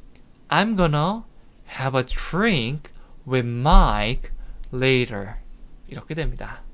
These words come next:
그리고 나서 우리가 배웠던 패턴. 우리랑 함께 할래? 합류할래? Would you like to join us? 딴 거 다 괜찮으니까 이것만이라도 확실하게 해주면 좋습니다.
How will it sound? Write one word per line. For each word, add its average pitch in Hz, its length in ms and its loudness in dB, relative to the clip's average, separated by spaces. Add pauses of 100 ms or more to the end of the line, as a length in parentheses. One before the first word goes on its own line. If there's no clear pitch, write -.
(180)
그리고 170 220 0
나서 180 240 0
우리가 147 280 0
배웠던 135 320 -2
패턴. 208 360 -4 (440)
우리랑 147 380 2
함께 190 320 2
할래? 185 420 2
합류할래? 185 680 -2 (520)
Would 135 180 0
you 226 120 0
like 220 240 -2
to 214 100 -8
join 202 320 0
us? - 360 -6 (920)
딴 180 200 0
거 185 120 2
다 - 160 -6
괜찮으니까 135 760 -2 (240)
이것만이라도 160 760 0
확실하게 143 460 -4
해주면 120 220 -6
좋습니다. 123 580 0